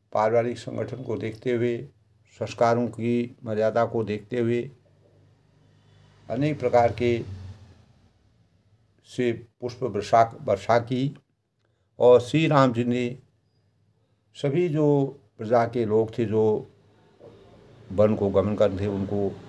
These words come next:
आशीर्वाद, उनसे आशीर्वाद प्राप्त कर उनका सम्मान आदर के साथ उनको विदा किया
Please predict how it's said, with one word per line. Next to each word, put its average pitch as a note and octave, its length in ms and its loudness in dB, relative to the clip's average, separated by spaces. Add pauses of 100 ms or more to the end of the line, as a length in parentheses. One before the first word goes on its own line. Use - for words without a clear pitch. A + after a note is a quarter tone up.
(140)
आशीर्वाद, G2+ 640 0 (180)
उनसे F#2+ 240 -8
आशीर्वाद G2 520 2
प्राप्त G#2 300 2
कर A2+ 300 0 (500)
उनका G2 600 -2 (340)
सम्मान G#2 420 -6
आदर G2 340 -4
के G2 140 -10
साथ F2+ 240 -4
उनको F2+ 260 -10
विदा F#2 300 -2
किया A2 340 -4